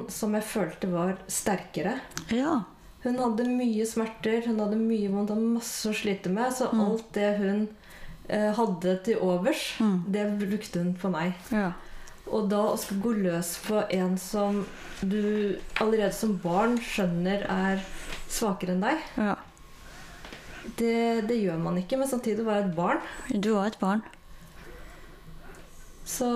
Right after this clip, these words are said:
Speaker 1: hadde, <laughs> hva skal jeg si, ha-, hadde hun, hadde hun vært en mer ressurssterk person, så,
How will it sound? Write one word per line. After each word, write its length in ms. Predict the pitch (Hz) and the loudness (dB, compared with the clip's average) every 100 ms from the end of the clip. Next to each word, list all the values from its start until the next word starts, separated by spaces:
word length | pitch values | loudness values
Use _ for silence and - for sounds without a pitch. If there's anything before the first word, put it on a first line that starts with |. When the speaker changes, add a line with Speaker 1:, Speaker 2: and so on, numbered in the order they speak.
| 233 233 233 240 - - - | 2 2 2 0 -4 -8 -8
Speaker 1:
hadde, 760 | - 262 202 185 185 196 208 214 - - - - - - | -2 0 0 2 2 4 2 0 -4 -16 -18 -18 -14 -6
<laughs> 100 | - 214 - - - - | -2 -2 -6 -16 -14 -10
hva 80 | - | -4
skal 160 | 240 | -2
jeg 40 | 233 | 2
si, 140 | 226 240 | 2 0
ha-, 360 | - 214 - - - - - | -2 -4 -6 -10 -14 -14 -2
hadde 320 | 277 202 185 196 | 2 4 4 4
hun, 420 | 233 233 233 220 | 4 4 4 2
hadde 380 | - 254 196 185 | 2 2 4 2
hun 160 | 208 220 220 220 220 | 2 2 4 2 2
vært 300 | 185 196 - | 0 -2 0
en 120 | 214 220 | 2 4
mer 140 | 196 | 2
ressurssterk 560 | 208 - 196 - 208 208 | 2 0 -2 -2 -2 -2
person, 360 | 226 269 285 | 0 2 2
så, 180 | - - | 0 -4